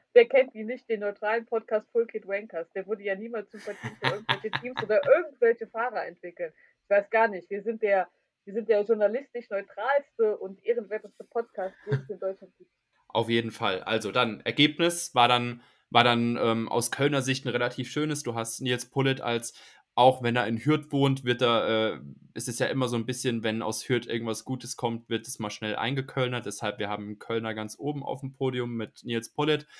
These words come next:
Speaker 2: seinen Teamkollegen Danny van Poppel haben wir auf der zwei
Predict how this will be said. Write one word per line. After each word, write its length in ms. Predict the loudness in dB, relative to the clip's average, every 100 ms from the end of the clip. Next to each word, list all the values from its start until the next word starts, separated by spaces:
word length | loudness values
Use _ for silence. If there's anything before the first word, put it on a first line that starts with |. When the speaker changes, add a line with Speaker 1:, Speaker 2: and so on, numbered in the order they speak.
| -20 _
Speaker 2:
seinen 300 | 0 2 2
Teamkollegen 760 | -2 -4 -4 -2 0 0 0 -2
Danny 220 | -2 0 -4
van 160 | -4
Poppel 340 | -4 -2 -2 -2
haben 180 | -2
wir 100 | -2
auf 140 | -4 -4
der 140 | -6
zwei 460 | -4 0 2 2